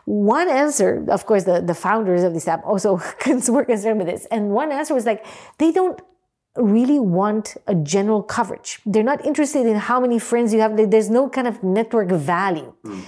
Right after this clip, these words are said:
Speaker 1: So it's only your friends, the people that you really find close enough to you to call them friends in real life.
Speaker 2: Like all the platforms used to be.
Speaker 1: Uh, basically, you can have, like,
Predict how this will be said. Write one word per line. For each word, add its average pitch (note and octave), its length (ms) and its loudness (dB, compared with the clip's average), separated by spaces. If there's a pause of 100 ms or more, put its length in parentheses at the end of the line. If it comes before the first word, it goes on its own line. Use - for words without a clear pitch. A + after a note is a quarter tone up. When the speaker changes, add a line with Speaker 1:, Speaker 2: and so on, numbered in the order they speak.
(100)
Speaker 1:
So A#3+ 180 2
it's A#3+ 120 0
only E4 200 2
your A#3 440 4
friends, F#3+ 520 -4
the G3 120 0
people B3 260 -2
that G#3+ 160 0
you F#3 80 0
really A3 460 0 (400)
find G3+ 600 -2 (540)
close A#3 380 2
enough G#3 260 -2
to - 100 -4
you A3 60 2
to A3 80 -2
call G3+ 220 0
them F#3 340 -2
friends G#3 600 -2
in F#3 200 0
real G#3 220 4
life. F3+ 520 -2 (400)
Speaker 2:
Like G2+ 220 -6
all A#2+ 180 4
the C3+ 80 -2
platforms B2 600 -4
used A2 200 -10
to F#2 60 -12
be. E2 180 -14 (340)
Speaker 1:
Uh, A#3+ 360 0 (220)
basically, C#4 300 2
you A#3+ 60 2
can B3+ 120 2
have, A#3+ 240 2
like, A3+ 200 0